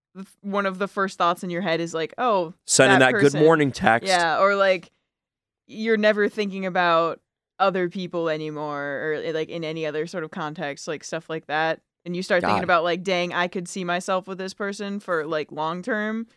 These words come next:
Speaker 2: Things like good morning texts and, like,
Speaker 1: Mm.
Speaker 2: other relationship stuff like that. Wow, it's been a minute for me. I was just thinking about that 'cause, like, when you're in a relationship with somebody, you text, you, you send a good morning text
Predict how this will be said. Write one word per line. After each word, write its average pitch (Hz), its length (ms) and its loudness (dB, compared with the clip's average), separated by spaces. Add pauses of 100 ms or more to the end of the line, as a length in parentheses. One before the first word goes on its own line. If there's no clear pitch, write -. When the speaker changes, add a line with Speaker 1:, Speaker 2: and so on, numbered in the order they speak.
(120)
Speaker 2:
Things 175 360 4
like 165 180 8
good 120 200 4
morning 110 420 4
texts - 640 2
and, 107 160 0
like, 98 160 4
Speaker 1:
Mm. 87 120 -4
Speaker 2:
other 117 200 6
relationship 95 680 0
stuff 123 300 4
like 127 220 4
that. 135 340 4 (300)
Wow, 95 420 2
it's 98 220 -2
been 180 180 4
a 107 60 4
minute 98 560 2
for 90 160 -4
me. 73 340 -6 (100)
I 120 120 6
was 127 160 0
just 143 240 0
thinking 135 280 2
about 87 300 -2
that 90 200 0
'cause, 135 180 -2
like, 139 140 4
when 143 120 2
you're 175 160 6
in 160 60 6
a 131 60 4
relationship 110 580 4
with 95 80 -6
somebody, 92 420 -6 (300)
you 147 160 -6
text, - 560 -4 (640)
you, 127 240 -14
you 156 160 -12
send 196 260 2
a - 60 4
good 131 160 4
morning 117 340 6
text - 460 0